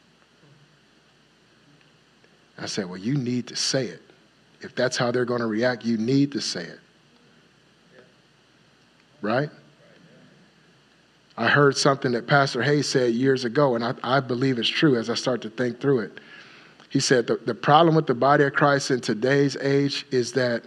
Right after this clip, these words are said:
<clears throat> it's under a pastoral, a pastor's anointing and not an apostle's anointing." Because pastors just shepherd, right? And they, they, they gather. So they'll deal with stuff that an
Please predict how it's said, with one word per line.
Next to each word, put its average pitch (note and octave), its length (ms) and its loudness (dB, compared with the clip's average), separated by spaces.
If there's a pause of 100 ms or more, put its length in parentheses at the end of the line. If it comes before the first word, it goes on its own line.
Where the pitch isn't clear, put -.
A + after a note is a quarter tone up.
(100)
<clears throat> - 340 -2
it's C#3 240 0
under C#3 340 2
a A2 60 -4
pastoral, C3+ 880 0
a A#2 100 -4
pastor's C#3+ 600 0
anointing D3 580 0 (840)
and A2+ 120 -2
not B2 200 2
an A2+ 120 -2
apostle's A2+ 580 -2
anointing." G2 520 -10 (1300)
Because A2+ 340 0
pastors D#3+ 580 4
just C#3+ 260 4
shepherd, A#2 520 2 (280)
right? B2 380 0
And A#2 160 -4
they, C3 260 0
they, B2 340 -4
they A2+ 220 -4
gather. A#2+ 720 -2 (720)
So - 120 -4
they'll D3 200 4
deal C#3 340 6
with A#2+ 160 -2
stuff - 600 0 (180)
that B2 180 2
an A2+ 140 -4